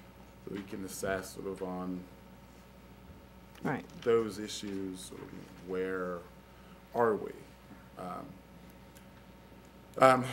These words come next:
Speaker 1: but anyways, I didn't want you to go too far
Speaker 2: Mm-hmm.
Speaker 1: into, um, the
Speaker 2: Understand.
Speaker 1: issues, um, I guess the underlying issues of the merits of the, uh, of the variances or the variance requests. Um, it really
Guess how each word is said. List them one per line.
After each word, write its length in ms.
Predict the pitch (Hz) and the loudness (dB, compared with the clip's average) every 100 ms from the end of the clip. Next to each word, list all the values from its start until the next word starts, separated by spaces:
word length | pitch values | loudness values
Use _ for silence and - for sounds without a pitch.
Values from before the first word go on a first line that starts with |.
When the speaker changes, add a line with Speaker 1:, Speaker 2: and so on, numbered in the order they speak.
| - | 8
Speaker 1:
but 280 | 147 - - - | 10 10 6 8
anyways, 380 | 160 131 107 | 10 10 8
I 220 | 107 123 120 - - | 4 4 4 0 0
didn't 220 | 156 143 | 4 8
want 240 | 135 127 - | 8 6 2
you 60 | |
to 80 | 117 | 2
go 240 | 110 107 104 | 4 4 4
too 280 | - 143 | 2 2
far 360 | 131 123 113 107 | 4 4 6 8
Speaker 2:
Mm-hmm. 160 | 151 208 | 12 12
Speaker 1:
into, 560 | 196 110 101 101 98 95 - - | 12 6 2 2 2 -2 -8 -10
um, 240 | 104 101 101 | -6 -4 -4
the 80 | 101 | -2
Speaker 2:
Understand. 420 | 101 180 175 - | 0 2 2 4
Speaker 1:
issues, 280 | 165 156 - - | 4 2 -2 -4
um, 260 | 101 98 95 - | -2 -2 -6 -8
I 60 | 95 | -6
guess 180 | 101 98 | -6 -4
the 180 | 107 92 | -4 0
underlying 680 | 127 120 107 101 98 98 | 2 2 2 0 -2 -4
issues 600 | 95 - 101 98 95 - - - - - 101 | -4 -6 -4 -4 -4 -8 -14 -16 -16 -10 -6
of 300 | 98 98 92 - | -2 -2 -2 -2
the 260 | 98 95 92 | -2 -2 -4
merits 500 | 95 104 120 107 - | 0 8 8 8 2
of 200 | 101 95 | -2 -2
the, 200 | 98 95 92 92 - | 2 2 2 -4 -12
uh, 280 | 117 113 - | -12 -12 -10
of 40 | 95 95 | -10 -8
the 60 | |
variances 760 | 92 92 92 92 92 - 92 - - - - - | -4 -2 -2 -4 -6 -8 -10 -12 -16 -16 -16 -4
or 120 | 95 | 0
the 100 | 95 | 0
variance 340 | 92 95 92 - | 0 -2 -2 -8
requests. 520 | - 107 92 - - - - - - | -6 -4 -4 -6 -10 -14 -18 -18 -8
Um, 240 | - 50 - - | -6 -4 -8 -10
it 100 | - - - | -10 -10 -4
really 300 | 101 95 | 0 0